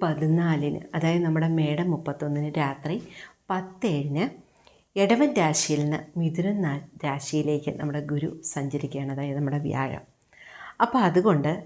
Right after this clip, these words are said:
നമുക്ക് അനിഴം നക്ഷത്രക്കാർക്ക് എന്താണ് ഫലം എന്നൊന്ന് നോക്കാം.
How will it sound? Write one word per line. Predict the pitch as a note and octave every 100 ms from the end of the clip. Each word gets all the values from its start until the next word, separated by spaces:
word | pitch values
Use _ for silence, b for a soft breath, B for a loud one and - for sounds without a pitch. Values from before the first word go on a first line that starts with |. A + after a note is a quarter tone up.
| F#3
നമുക്ക് | F3+ F#3+ F#3 - F#3+
അനിഴം | F#3 G#3 A#3+ C#4
നക്ഷത്രക്കാർക്ക് | A3 E3 - - D3+ D3 D3 - - - _
എന്താണ് | E3 D#3+ E3+ F3+ E3 C#3+ C#3+ - b b _ -
ഫലം | D#3+ D3 D3+ - -
എന്നൊന്ന് | D#3 D3 C#3+ D3+
നോക്കാം. | C#3+ - -